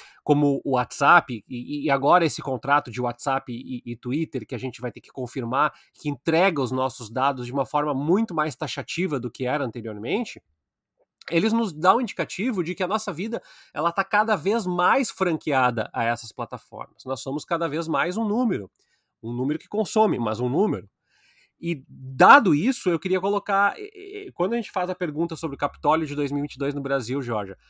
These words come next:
eu acho que a resposta eu, eu não tenho como dar, mas eu tenho como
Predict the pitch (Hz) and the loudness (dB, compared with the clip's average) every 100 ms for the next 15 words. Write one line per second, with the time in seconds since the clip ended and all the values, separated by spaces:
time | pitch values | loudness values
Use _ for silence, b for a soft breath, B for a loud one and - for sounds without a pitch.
0 | b 131 151 196 - - 202 175 156 143 | b -2 2 2 0 -6 -6 -2 2 2
1 | 165 - 175 220 - 185 - - 151 147 | 2 0 2 2 2 -4 -4 -6 -6 -2
2 | 151 160 165 160 156 135 135 185 - 160 | -4 -2 -4 -2 -4 0 4 6 4 0
3 | 175 180 185 190 185 185 | 0 0 -2 -4 -4 -4